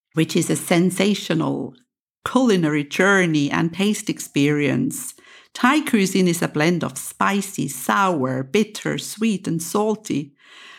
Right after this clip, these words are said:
and it is probably my favorite food in the whole world. Unfortunately, I didn't get to spend so many days in Bangkok because I was desperately needed in Phuket. So off I went to the island in the Andaman Sea,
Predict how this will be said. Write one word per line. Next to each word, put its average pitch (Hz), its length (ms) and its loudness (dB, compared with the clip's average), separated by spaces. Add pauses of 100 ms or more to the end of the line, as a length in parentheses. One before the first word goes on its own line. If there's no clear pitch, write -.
(140)
and 240 140 4
it 254 80 4
is 254 140 4
probably 254 480 2
my 190 180 4
favorite 196 600 2
food 220 260 0
in 202 120 0
the 202 100 0
whole 208 280 2
world. 160 640 0 (560)
Unfortunately, 330 680 4
I 254 80 6
didn't 277 220 6
get 240 180 2
to - 80 0
spend 208 340 0
so 226 100 2
many 180 240 2
days - 300 0
in 135 80 2
Bangkok 139 580 0
because 190 320 0
I 190 120 4
was 180 320 -4 (100)
desperately 175 760 2
needed 175 360 4
in 165 140 0
Phuket. - 840 -6 (760)
So 190 440 2
off 185 280 0
I 254 160 4
went 185 440 2
to 160 140 -4
the 156 200 -2
island 175 400 2
in 165 160 2
the 151 140 -4
Andaman 190 580 2
Sea, 226 540 0